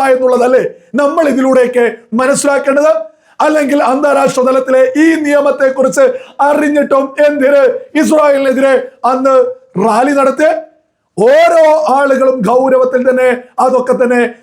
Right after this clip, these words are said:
ചിന്തിക്കണം. മറ്റൊന്ന്, ഈ യുദ്ധ ലക്ഷ്യം എന്താണ് എന്നുള്ളത് സാദിഖ് അലി ശിഹാബ് തങ്ങൾ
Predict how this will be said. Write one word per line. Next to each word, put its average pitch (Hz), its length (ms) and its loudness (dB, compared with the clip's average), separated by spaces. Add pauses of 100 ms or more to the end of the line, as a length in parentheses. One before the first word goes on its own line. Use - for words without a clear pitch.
(140)
ചിന്തിക്കണം. 254 480 -2 (440)
മറ്റൊന്ന്, 240 360 0 (540)
ഈ - 20 4 (180)
യുദ്ധ 254 200 -2 (140)
ലക്ഷ്യം 240 340 -2
എന്താണ് 220 400 0
എന്നുള്ളത് 208 500 0 (340)
സാദിഖ് 262 420 0
അലി 240 180 0
ശിഹാബ് 226 440 0
തങ്ങൾ 220 160 -2